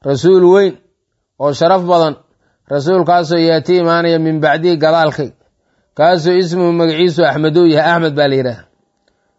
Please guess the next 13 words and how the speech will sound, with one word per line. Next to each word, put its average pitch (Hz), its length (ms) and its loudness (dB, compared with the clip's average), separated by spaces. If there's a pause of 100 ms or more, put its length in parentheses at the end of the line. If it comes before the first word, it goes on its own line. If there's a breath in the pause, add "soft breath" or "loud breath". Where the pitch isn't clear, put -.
(160)
Nabiyullaahi 165 460 2
Maxamed 156 320 -4
weeye, 151 240 0
calayhi 143 420 0
salaatu 143 460 -2
wasalaam. 139 420 0 (1160)
"Wa 131 100 2
haadha 175 260 2
al-ismu 170 320 -2
al-kariim 170 400 -2
calamun 165 480 -2
linabiyina 160 640 2
Muxamed," 160 400 -6